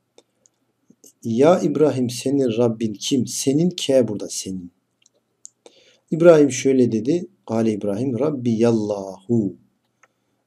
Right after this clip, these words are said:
Rabbim Allah. Rabbi derken ye var, geçişten dolayı üstüne aldı. Sakin normalde.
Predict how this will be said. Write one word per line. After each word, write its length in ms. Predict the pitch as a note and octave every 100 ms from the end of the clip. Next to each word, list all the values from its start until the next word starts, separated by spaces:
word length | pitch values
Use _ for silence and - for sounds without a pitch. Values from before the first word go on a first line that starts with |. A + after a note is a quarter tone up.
| -
Rabbim 380 | B2+ B2 C#3 E3
Allah. 420 | D#3+ D#3 E3 - - _ _ _ _ _ _ _ _ _ _ _ _ _ _ _ B2+
Rabbi 800 | B2+ A#2 C#3 E3 F#3+ G3+ G3+ F#3+
derken 360 | B2 A#2+ A2+
ye 280 | G#2+ A#2+ D3+
var, 140 | F3+
geçişten 600 | F3+ A#2 A#2 - C3+ B2+
dolayı 200 | A#2 B2+
üstüne 360 | C#3+ - - G2+
aldı. 320 | F#2+ F2 -
Sakin 520 | - - G2+ G2 A#2+ G2+
normalde. 460 | F#2+ F#2 F2 E2